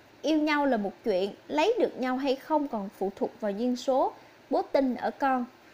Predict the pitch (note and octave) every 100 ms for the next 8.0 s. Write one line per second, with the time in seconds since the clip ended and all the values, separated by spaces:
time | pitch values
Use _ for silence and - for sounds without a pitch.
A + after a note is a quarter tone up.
0 | - - - - - - E4 G4+ D4 A3+
1 | - C#4+ C#4+ C#4 C4+ B3+ A3 G#3 G#3+ G3+
2 | G#3+ G#3+ D#3+ - - - - - A#3 A3+
3 | - B3+ A3+ A3 G3+ F4 E4+ D#4 A#3 A3
4 | A3+ - D#4+ D#4+ C#4+ C#4+ D#4 G4 G4 -
5 | G3+ G3+ F4+ D#4 A3+ F#3 - - - -
6 | C4+ B3 B3 A3 E4+ C4+ A#3 G#3 G#3 D4
7 | C#4 B3+ G3+ D4 - F4+ - C4+ C4+